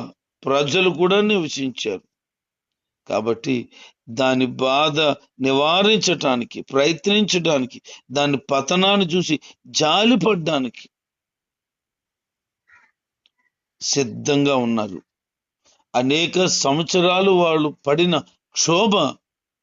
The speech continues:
ఫలితంగా వారిని ఎవరైతే బాధ పెట్టారో వారిని, వారి రాజ్యాన్ని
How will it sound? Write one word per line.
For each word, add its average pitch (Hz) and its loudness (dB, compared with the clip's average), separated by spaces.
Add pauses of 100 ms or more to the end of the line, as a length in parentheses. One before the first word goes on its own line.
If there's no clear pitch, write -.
(140)
ఫలితంగా 139 0 (360)
వారిని 135 2
ఎవరైతే 160 2
బాధ 147 0
పెట్టారో 160 2 (280)
వారిని, 180 2
వారి 151 0
రాజ్యాన్ని 135 0